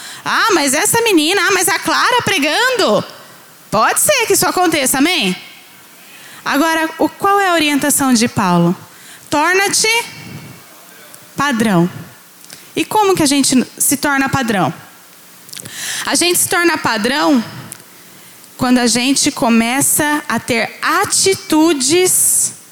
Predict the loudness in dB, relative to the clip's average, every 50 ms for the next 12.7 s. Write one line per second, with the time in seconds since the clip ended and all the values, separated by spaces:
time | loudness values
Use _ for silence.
0 | -20 -20 -20 -20 -20 -20 -20 -20 -20 -20 -10 -4 -2 0 0 0 0 2 2 4
1 | 4 4 4 2 0 0 0 0 0 0 -2 -4 -6 -10 -16 -18 -18 -20 -20 -20
2 | -20 -20 -20 -20 -20 -18 -16 -14 -12 -12 -10 -6 -4 -2 0 2 4 4 4 4
3 | 4 2 2 2 2 2 0 0 0 0 0 0 0 0 0 0 0 0 2 2
4 | 2 4 4 2 2 2 -2 -4 -4 -6 -10 -16 -18 -18 -20 -20 -20 -20 -20 -20
5 | -20 -18 -18 -18 -16 -8 -4 -2 0 0 2 2 2 2 2 2 2 2 4 4
6 | 4 4 2 2 2 2 2 2 2 2 2 2 2 0 0 -2 -4 -14 -20 -20
7 | -20 -20 -20 -20 -20 -20 -14 -6 -2 0 2 4 4 4 4 2 0 -4 -10 -6
8 | -2 -2 0 0 0 0 0 2 0 0 0 0 0 0 -2 -2 -6 -18 -20 -20
9 | -20 -20 -20 -20 -20 -12 -6 -4 -2 0 0 -2 0 0 0 0 2 2 2 0
10 | -2 0 0 0 0 0 0 0 -2 -4 -10 -20 -20 -20 -12 -4 0 2 2 2
11 | 2 0 -4 -12 -20 -20 -16 -8 -4 -2 0 0 0 0 0 -2 -2 -2 0 0
12 | 0 0 0 0 0 0 2 2 0 2 0 -2 -4